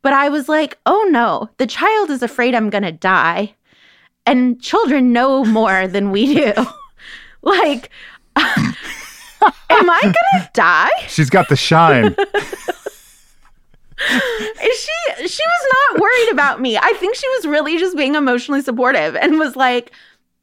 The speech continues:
Speaker 1: "This is a big deal for Vanessa. I wanna see her before and after," right? Like, I don't know what it was, but there was something about looking at this child the night before surgery where I was like, "Oh my God, I could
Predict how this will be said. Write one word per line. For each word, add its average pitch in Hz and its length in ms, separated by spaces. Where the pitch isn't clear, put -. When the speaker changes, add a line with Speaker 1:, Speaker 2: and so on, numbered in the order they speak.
Speaker 1:
"This 220 180
is 262 100
a 285 40
big 269 200
deal 381 220
for 247 140
Vanessa. 226 720
I 208 200
wanna 254 180
see 294 160
her 311 120
before 339 280
and 359 80
after," 349 500
right? 320 220
Like, 269 420
I 381 120
don't 453 240
know 415 220
what 349 120
it 359 140
was, 277 260
but 254 100
there 294 80
was 359 100
something 403 240
about 226 220
looking 392 320
at - 100
this 330 180
child 302 460
the 247 100
night 302 260
before 294 240
surgery 226 680
where 262 140
I 254 100
was 254 120
like, 277 160
"Oh 226 120
my 233 160
God, 349 360
I 208 240
could - 260